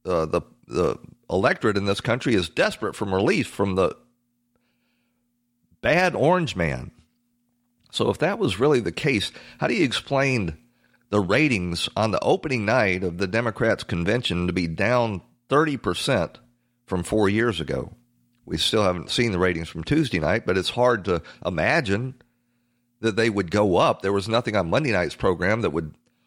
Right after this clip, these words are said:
hold anybody's attention or want them to tune in again, including myself. But if anything, last night's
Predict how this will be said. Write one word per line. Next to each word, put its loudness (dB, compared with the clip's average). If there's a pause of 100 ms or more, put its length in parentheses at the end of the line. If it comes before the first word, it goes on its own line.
hold 2
anybody's 0
attention -4 (340)
or 0
want 0
them -2
to -6
tune 0
in 2
again, 0
including 0
myself. 0 (2750)
But 4
if -2
anything, 0
last 2
night's -2